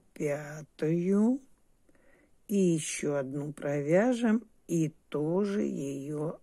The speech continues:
закроем. Вот получается, мы две петли закрыли. Вот здесь у нас три петли.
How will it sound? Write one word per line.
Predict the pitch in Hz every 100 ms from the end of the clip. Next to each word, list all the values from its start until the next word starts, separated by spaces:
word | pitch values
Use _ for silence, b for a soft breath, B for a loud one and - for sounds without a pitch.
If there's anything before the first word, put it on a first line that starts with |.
| -
закроем. | 135 147 139 147 151 - 160 151 139 139 147 139 B B B B B
Вот | - 151
получается, | - 156 156 214 247 - 160
мы | 151
две | 160 160 190 226
петли | - 143 175
закрыли. | 180 185 180 180 156 156
Вот | 156 165
здесь | 165 170 156 -
у |
нас | 151 147 - -
три | - 185 156
петли. | - 185 160 196 202 226 -